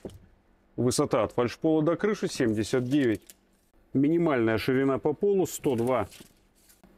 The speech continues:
А расстояние от спинки заднего сиденья до крышки багажника сто один сантиметр. В отличие от предыдущей генерации, где сиденья складывались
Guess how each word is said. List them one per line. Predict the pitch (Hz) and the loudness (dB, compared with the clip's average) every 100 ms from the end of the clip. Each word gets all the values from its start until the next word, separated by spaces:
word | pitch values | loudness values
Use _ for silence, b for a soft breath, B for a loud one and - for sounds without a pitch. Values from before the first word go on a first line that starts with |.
| _ | _
А | 147 135 | 0 0
расстояние | 120 - 147 143 123 117 117 | 0 0 0 2 2 2 0
от | 156 127 | 0 -2
спинки | - 135 113 120 | 0 0 2 2
заднего | 117 120 113 113 | 2 2 2 2
сиденья | 104 131 127 110 | 0 0 2 2
до | 110 117 | 2 0
крышки | 139 120 147 | 0 0 0
багажника | 139 160 202 185 170 170 147 | 0 0 2 2 2 0 -2
сто | - - 151 | -6 -2 0
один | 160 110 113 | 0 0 -2
сантиметр. | - 117 123 123 113 104 - - - | 0 -4 -2 -2 -2 -6 -10 -20 -4
В | 123 | 0
отличие | 127 170 127 127 | 4 4 4 2
от | - | 4
предыдущей | 135 147 147 113 117 | 4 6 4 4 2
генерации, | 117 139 196 214 - | 4 6 4 2 2
где | 117 120 | 2 2
сиденья | 110 123 127 143 117 104 | 2 0 2 4 4 2
складывались | - 135 117 110 110 101 | 2 2 4 4 4 0